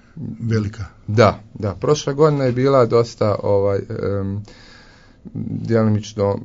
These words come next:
Speaker 2: ne-, nepovoljna za uzgoj povrća. Bilo je velikih, e,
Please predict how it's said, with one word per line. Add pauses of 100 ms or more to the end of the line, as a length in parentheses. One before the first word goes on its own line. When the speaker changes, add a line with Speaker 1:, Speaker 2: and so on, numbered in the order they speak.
(120)
Speaker 2:
ne-,
nepovoljna
za
uzgoj
povrća.
Bilo
je
velikih,
e,